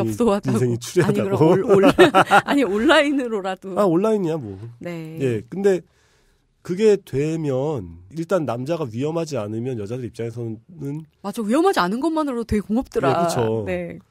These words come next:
Speaker 2: 위험한 남자가 멋있는 건 네가 임재범이 아니면 안 된다라는
Speaker 1: 네.
Speaker 2: 것을 좀 알아주셨으면
Speaker 1: 나를
Speaker 2: 좋겠고.
Speaker 1: 강간하지 않을 것 같기만 해도 되게 좋아 보여.
Speaker 2: 아, 그렇죠.
Speaker 1: 네.
Speaker 2: 그러니까 일-, 일단 위험하지 않은 존재가 되는 게 가장 먼저인데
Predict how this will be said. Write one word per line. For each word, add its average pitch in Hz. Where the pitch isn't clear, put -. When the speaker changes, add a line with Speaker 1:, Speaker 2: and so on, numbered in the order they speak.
Speaker 2:
위험한 190
남자가 143
멋있는 131
건 123
네가 110
임재범이 123
아니면 107
안 95
된다라는 104
Speaker 1:
네. 180
Speaker 2:
것을 107
좀 131
알아주셨으면 131
Speaker 1:
나를 269
Speaker 2:
좋겠고. -
Speaker 1:
강간하지 294
않을 190
것 320
같기만 240
해도 226
되게 170
좋아 185
보여. 160
Speaker 2:
아, 165
그렇죠. 196
Speaker 1:
네. 190
Speaker 2:
그러니까 147
일-, 175
일단 185
위험하지 208
않은 143
존재가 139
되는 131
게 143
가장 123
먼저인데 104